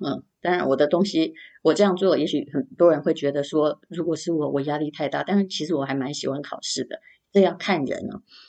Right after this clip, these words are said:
那我也可以选择运动啊，选择飞一趟哪里啊，现在当然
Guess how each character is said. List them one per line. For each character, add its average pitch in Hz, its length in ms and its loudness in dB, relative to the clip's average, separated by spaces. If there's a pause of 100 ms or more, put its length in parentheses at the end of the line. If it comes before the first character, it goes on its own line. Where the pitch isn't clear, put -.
(160)
那 311 120 4
我 302 120 8
也 240 80 4
可 262 160 6
以 240 180 6
选 175 240 0
择 165 160 2
运 262 240 6
动 285 220 6
啊， 233 180 2
选 170 220 -4
择 170 160 4
飞 269 220 2
一 214 100 2
趟 214 260 0
哪 151 220 -2
里 214 180 0
啊， 131 220 2
现 185 180 0
在 185 140 2
当 180 240 0
然 156 220 -2